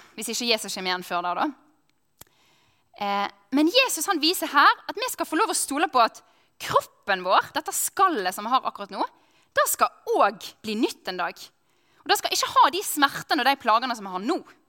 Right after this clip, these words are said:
Hvis vi, hvis dere har vært i begravelser, så sier presten, eh, når kista skal ned i jorda, «Av jord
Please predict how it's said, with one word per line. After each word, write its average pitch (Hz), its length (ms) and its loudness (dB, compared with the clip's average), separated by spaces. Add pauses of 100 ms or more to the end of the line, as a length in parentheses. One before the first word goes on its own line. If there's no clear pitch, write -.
(2500)
Hvis 294 160 -2
vi, 302 60 2 (100)
hvis 311 160 -2
dere 320 160 4
har 330 80 6
vært - 220 0
i 220 40 -12
begravelser, 247 720 2
så 330 100 -6
sier 262 380 0
presten, 190 560 -4 (240)
eh, 185 580 0 (220)
når 202 180 -8
kista 233 320 -8
skal 180 160 -6
ned 196 140 -6
i 185 60 -8
jorda, 180 240 0 (580)
«Av 220 160 0
jord 220 400 -8